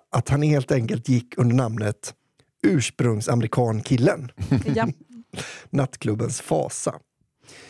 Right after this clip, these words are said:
Speaker 1: Det slutar dock inte här, eh, med att bara uppenbara sig.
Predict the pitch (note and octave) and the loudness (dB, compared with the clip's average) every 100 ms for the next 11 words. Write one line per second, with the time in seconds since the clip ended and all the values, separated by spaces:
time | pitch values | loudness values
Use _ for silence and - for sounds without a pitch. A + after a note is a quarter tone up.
0 | - - - - C#3+ G#3 G3+ B2 - F3+ | -20 -20 -8 -2 0 4 4 4 2 2
1 | E3+ - - D3 C3+ C3 D#3 - - _ | 2 -2 0 0 2 2 2 -2 -10 _
2 | _ _ _ _ - C#3+ E3 E3 - - | _ _ _ _ -4 -2 0 0 -2 -4
3 | - - C#3 D3+ D#3 - D3 D#3+ F3 C3 | -6 -2 2 2 2 0 -2 0 2 2
4 | - F#3 - B2 A#2+ B2 B2 - C#3+ D#3 | 0 -2 -2 -2 0 -2 -2 -2 0 0